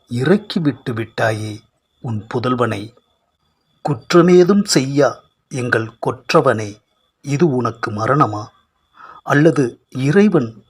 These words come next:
உனது நடிப்பிற்கு தந்த மாபெரும் விருதா? இறந்தவர்களாக நீ இருந்து காட்டினாய், இன்று நீ இறந்து போனாயே.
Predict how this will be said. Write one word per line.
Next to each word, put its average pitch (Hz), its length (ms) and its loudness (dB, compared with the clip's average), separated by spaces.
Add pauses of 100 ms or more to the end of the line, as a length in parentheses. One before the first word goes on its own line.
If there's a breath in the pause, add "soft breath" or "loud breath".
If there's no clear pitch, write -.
(200)
உனது 139 320 2
நடிப்பிற்கு 175 760 -2
தந்த 110 540 -4
மாபெரும் 143 760 2 (180)
விருதா? 127 540 0 (920)
இறந்தவர்களாக 135 1080 4 (320)
நீ 139 340 0
இருந்து 170 500 2
காட்டினாய், 110 580 -4 (400)
இன்று 131 520 0 (400)
நீ 139 300 0
இறந்து 180 400 2
போனாயே. 139 640 2